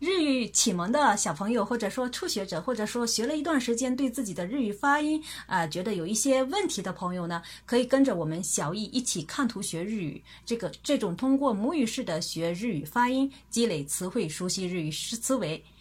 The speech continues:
也可以跟我们一起来学习日本小学阶段必须掌握的一千零二十六个日语汉字。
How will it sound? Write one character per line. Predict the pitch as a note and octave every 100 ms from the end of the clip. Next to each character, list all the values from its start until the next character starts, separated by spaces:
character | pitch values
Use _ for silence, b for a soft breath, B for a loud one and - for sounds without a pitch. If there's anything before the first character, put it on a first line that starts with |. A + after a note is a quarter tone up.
| B B
也 | A3+
可 | A#3 E4+
以 |
跟 | C#4+ D4+
我 | A#3
们 | F3+ F#3
一 | B3
起 | G#3
来 | E3 F#3
学 | - E3
习 | F3 F3 F#3+
日 | F#3+ A#3
本 | D3
小 | - D#3+
学 | D3 F3+
阶 | F3+ C4
段 | D4+ B3+ G#3+
必 | C#4 B3+
须 | -
掌 | A3+ G#3 C3+ E3+
握 | A3+
的 | E3+ D#3
一 | A#3+
千 | - A#3
零 | F3+
二 | - D4+ B3+
十 | F#3+
六 | A3 E4 A#3+
个 | F3
日 | F3 F3
语 | D3+
汉 | - F3
字。 | D3+ D#3+